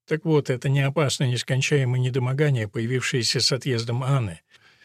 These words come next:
Это тихое беспокойство, которое вдруг охватывало тебя, Савалита, когда ты вдруг начинал подсчитывать, сколько осталось до воскресенья, и было.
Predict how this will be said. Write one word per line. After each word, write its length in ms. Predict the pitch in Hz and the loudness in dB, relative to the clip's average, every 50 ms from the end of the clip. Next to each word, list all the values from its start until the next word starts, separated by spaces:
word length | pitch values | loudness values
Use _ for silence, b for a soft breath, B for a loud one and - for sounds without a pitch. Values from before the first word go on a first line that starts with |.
| b b | b b
Это 220 | b 151 143 165 151 | b -2 0 2 2
тихое 360 | - 190 156 - - 165 160 | 2 2 2 4 4 4 6
беспокойство, 760 | 156 160 151 - - 165 156 - 185 156 135 - - 139 123 | 6 4 4 4 4 4 4 6 6 6 6 4 2 0 -2
которое 380 | - 147 139 160 156 151 151 135 | 0 0 2 2 4 4 4 4
вдруг 240 | 139 160 160 151 | 4 2 4 4
охватывало 640 | 175 165 - - 147 147 165 156 - 147 135 143 139 | 4 2 4 4 4 4 4 4 4 4 4 4 4
тебя, 240 | 131 - 151 151 156 | 4 2 2 4 4
Савалита, 580 | 151 - 170 147 160 156 151 175 160 - 147 143 | 4 4 4 4 4 4 4 4 2 2 0 0
когда 320 | - 147 131 143 165 156 | 0 0 2 2 2 2
ты 140 | 147 170 147 | 4 4 2
вдруг 280 | 127 160 165 147 - | 2 2 0 0 2
начинал 440 | - 143 - - 156 151 160 151 139 | 0 0 2 2 4 4 4 4 2
подсчитывать, 640 | - 165 139 - - - 185 160 - 165 143 139 - | 2 0 0 2 2 2 2 2 2 2 2 2 0
сколько 420 | - - - - 156 151 - 170 | -2 -2 2 2 2 2 4 2
осталось 380 | 156 151 - - 170 160 151 135 | 2 2 2 2 2 4 4 4
до 140 | 139 156 147 | 4 4 4
воскресенья, 760 | 165 156 - - 160 160 151 - - 170 165 160 156 156 160 | 4 2 2 2 2 2 2 2 4 4 6 6 6 4 2
и 240 | - - 190 170 | 0 0 0 0
было. 560 | 147 139 131 156 196 220 220 196 139 98 95 | 0 2 2 2 2 2 2 0 -2 -4 -6